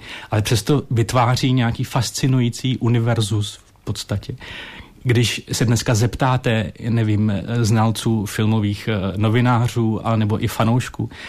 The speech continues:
eh, v Mexiku, v Kanadě, v Austrálii, koho znají z toho našeho prostoru, tak oni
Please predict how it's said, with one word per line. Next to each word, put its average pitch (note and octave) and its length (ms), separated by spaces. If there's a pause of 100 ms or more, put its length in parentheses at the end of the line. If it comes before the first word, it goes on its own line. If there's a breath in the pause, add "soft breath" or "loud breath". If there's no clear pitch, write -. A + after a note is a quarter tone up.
(220 loud breath)
eh, A#2 100
v F#2+ 80
Mexiku, A#2 680
v - 100
Kanadě, A2 520
v - 80
Austrálii, G#2+ 840
koho A#2+ 280
znají G#2+ 540
z - 120
toho A2 220
našeho G#2 380
prostoru, G#2 540 (200 loud breath)
tak A2 180
oni A2+ 280